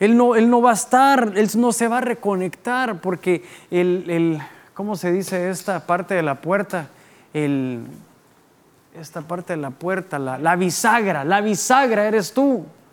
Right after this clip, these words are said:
La bisagra eres tú, la que va a abrir y cerrar eres tú.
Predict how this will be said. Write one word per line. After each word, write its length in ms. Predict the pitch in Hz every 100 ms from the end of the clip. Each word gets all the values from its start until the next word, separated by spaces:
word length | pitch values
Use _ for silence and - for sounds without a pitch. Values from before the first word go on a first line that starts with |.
| _ _ _ _ _ _ _ -
La 140 | 202
bisagra 580 | 208 - 247 262 233 214
eres 280 | 214 175 -
tú, 200 | 277 262
la 180 | 185
que 120 | 147 190
va 140 | 220
a 20 |
abrir 340 | 214 226 277 254
y 100 | 190
cerrar 500 | 202 185 233 262 247
eres 260 | 226 202
tú. 240 | - 294